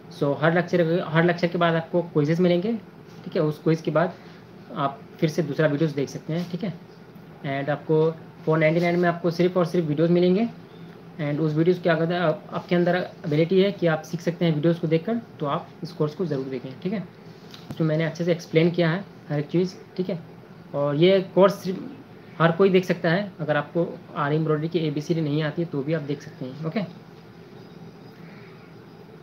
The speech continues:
What is the cost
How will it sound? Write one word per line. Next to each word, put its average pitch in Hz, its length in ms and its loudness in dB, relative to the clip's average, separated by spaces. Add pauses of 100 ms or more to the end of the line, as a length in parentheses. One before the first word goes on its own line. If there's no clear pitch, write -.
(1160)
What 175 240 2
is 196 160 4
the 175 120 0 (140)
cost 175 280 6